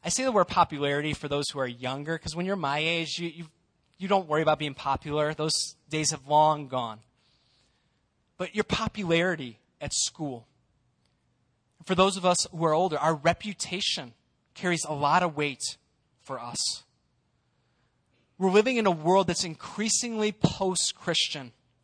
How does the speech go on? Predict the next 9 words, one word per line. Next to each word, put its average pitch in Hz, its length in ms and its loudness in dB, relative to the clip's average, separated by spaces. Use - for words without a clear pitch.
If 143 100 -10
we 220 60 2
start 254 220 4
talking 254 260 4
about 185 180 6
Jesus 185 460 0
with 156 120 -2
other 147 200 0
people, 139 400 -8